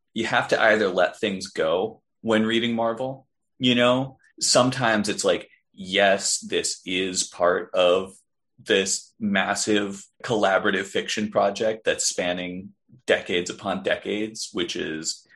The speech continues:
yeah, uh, it's an incredibly ambitious thing to write. Like, uh, you know, I, I love to read thousand-page postmodern doorstops of novels,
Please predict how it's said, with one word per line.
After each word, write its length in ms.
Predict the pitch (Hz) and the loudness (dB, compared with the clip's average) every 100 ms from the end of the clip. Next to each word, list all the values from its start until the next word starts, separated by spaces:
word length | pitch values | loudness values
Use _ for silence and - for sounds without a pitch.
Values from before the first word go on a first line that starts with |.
| _ | _
yeah, 540 | 160 156 131 107 101 107 - - | -10 -6 -2 -2 -2 -6 -12 -4
uh, 180 | 104 104 - - - - | -4 -4 -8 -14 -16 -12
it's 160 | - | -6
an 100 | 190 | -4
incredibly 460 | 214 214 220 214 185 | -2 0 0 0 -4
ambitious 500 | 160 147 160 143 - | -4 -4 -4 -4 -4
thing 300 | - 135 131 | -4 -6 -6
to 140 | 131 107 | -6 -2
write. 340 | 117 120 98 | 0 0 -2
Like, 220 | 92 87 _ _ 127 | -4 -4 _ _ 0
uh, 200 | 117 - | 0 0
you 140 | 127 104 | -4 -2
know, 80 | |
I, 300 | 90 101 104 - 98 | 2 2 2 -2 -2
I 160 | 95 | -2
love 380 | 101 90 92 - | -2 -2 -4 -6
to 120 | 110 | -10
read 440 | 95 87 80 87 - _ _ | -8 -8 -8 -12 -16 _ _
thousand-page 840 | - 95 87 85 - 87 85 85 - | -4 -2 -6 -6 -6 -4 -4 -6 -8
postmodern 760 | - 82 - - 80 82 73 | -8 -8 -8 -6 -6 -6 -10
doorstops 640 | - 73 85 - - - - | -8 -6 -6 -6 -6 -8 -12
of 140 | - | -6
novels, 720 | 90 92 85 64 55 - - | -2 0 -2 -6 -10 -12 -16